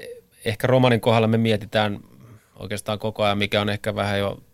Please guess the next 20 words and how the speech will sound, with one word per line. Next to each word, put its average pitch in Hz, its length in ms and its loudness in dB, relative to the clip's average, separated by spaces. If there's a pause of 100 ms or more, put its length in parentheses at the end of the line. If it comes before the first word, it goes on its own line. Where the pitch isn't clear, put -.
taakkakin, 98 580 2
että, 90 300 -6
että 92 280 -6
mihin 110 280 2
me 107 60 0
se 110 120 -2
Roma 107 320 -2
laitetaan, 101 560 0
<laughs> 95 40 -4
että 95 160 -12
se 101 120 -6
olisi 95 160 -4
niin 95 160 -4
kuin 101 540 -10 (120)
tehokkaa 113 640 2
ja 92 60 -2
mistä 98 220 -6
me 104 60 -2
saataisiin 104 320 -4
eniten 107 300 -4